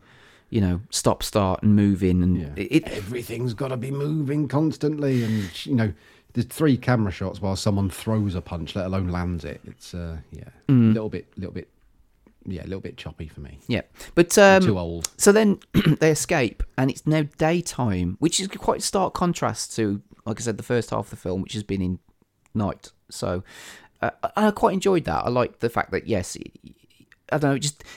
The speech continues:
Speaker 1: if it had been dark all the way through, it would have been a bit hard work.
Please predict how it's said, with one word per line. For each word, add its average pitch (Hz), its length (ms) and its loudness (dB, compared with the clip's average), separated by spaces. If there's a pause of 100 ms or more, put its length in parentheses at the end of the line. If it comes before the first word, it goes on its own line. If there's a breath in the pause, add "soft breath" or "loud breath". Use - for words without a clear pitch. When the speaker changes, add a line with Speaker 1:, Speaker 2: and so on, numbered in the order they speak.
Speaker 1:
if 175 120 2
it 170 60 4
had 185 60 0
been 185 120 2
dark 170 360 4
all 170 140 4
the 151 60 -2
way 143 140 2
through, 92 500 -2 (840 soft breath)
it - 140 0
would 110 120 0
have 101 140 -8
been 104 120 2
a 98 60 2
bit - 180 -4 (1200)
hard 101 340 -2
work. 98 460 0